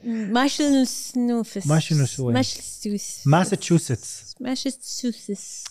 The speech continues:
Speaker 2: المهم.
Speaker 1: المهم.
Speaker 2: في وا-، في واحد قا-، آه، لقيته باليوتيوب، ودي أطلع شلون قالها، تكفين. دقيقة.
Speaker 1: ماشن-،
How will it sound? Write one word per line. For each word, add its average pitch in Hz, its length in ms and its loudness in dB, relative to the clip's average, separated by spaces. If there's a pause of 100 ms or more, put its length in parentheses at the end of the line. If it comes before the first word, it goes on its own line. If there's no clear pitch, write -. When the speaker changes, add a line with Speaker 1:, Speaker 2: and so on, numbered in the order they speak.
(280)
Speaker 2:
المهم. 123 300 6 (280)
Speaker 1:
المهم. 415 580 4 (120)
Speaker 2:
في 160 80 6
وا-، 165 180 6
في 160 140 4
واحد 175 260 6
قا-، 165 80 6
آه، 151 320 8
لقيته 147 420 6
باليوتيوب، 143 340 6
ودي 151 180 6
أطلع 151 300 4
شلون 139 240 0
قالها، 123 240 2
تكفين. 117 480 -4 (800)
دقيقة. 117 460 -2 (1900)
Speaker 1:
ماشن-، 285 400 2